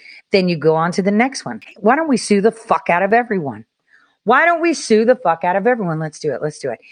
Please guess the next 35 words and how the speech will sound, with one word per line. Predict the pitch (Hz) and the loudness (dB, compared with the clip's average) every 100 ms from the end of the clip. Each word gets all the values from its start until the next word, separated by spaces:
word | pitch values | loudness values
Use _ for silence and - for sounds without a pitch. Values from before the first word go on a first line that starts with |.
| - _ | -20 _
Here's | 160 165 | -4 -2
how | 202 | 0
we're | 214 | 0
gonna | 226 226 | 0 2
do | 185 | 2
it. | 156 151 | 2 0
Here's | - 143 | -6 -4
how | 175 | -2
we're | 180 | -2
gonna | 208 214 | 0 0
organize | 170 147 147 147 | 0 0 0 -2
it. | 151 | -2
Here's | - 127 - | -6 -8 -2
how | 175 | 0
we're | 196 | 2
gonna | 226 | 2
do | 214 160 | 2 2
it. | 156 147 - - - - | 2 0 -12 -20 -20 -6
Then | 156 147 | -2 0
we | 147 | 2
wrote | 139 175 185 | 4 2 4
letters. | 185 180 180 175 196 - _ _ - | 4 4 2 0 -6 -18 _ _ -6
We | 147 | -6
s-, | - - - | -6 -6 0
filed | 170 185 180 | 2 2 2
lawsuits, | 175 165 - 170 165 - - _ _ - | 2 2 -2 -4 -4 -10 -20 _ _ 0
federal, | 196 185 185 180 - | 2 4 2 0 -4
Supreme | - 151 - - 202 196 | -6 -6 -4 0 2 0
Court. | - 175 175 - _ _ _ - | 0 0 0 -4 _ _ _ -8
Uh-oh. | 143 - - 120 117 - - - _ - | -4 -4 -6 -10 -10 -16 -20 -20 _ -10
Next | 110 165 - | -6 -6 -8
one's | 123 107 107 | -12 -12 -12
gonna | 110 | -12
be | 98 104 | -12 -12
big. | 110 131 110 - | -6 -4 -6 -12